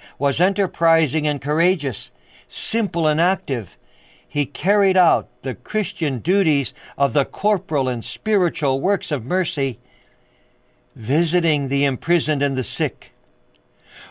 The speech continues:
welcoming those of every nation and faith,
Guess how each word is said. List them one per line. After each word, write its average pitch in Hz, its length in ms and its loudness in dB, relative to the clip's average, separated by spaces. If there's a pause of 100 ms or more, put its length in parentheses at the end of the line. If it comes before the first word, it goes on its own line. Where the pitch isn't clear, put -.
welcoming 160 800 2
those 170 520 2
of 131 180 0
every 175 440 0
nation 156 500 0
and 123 160 -4
faith, 170 560 -2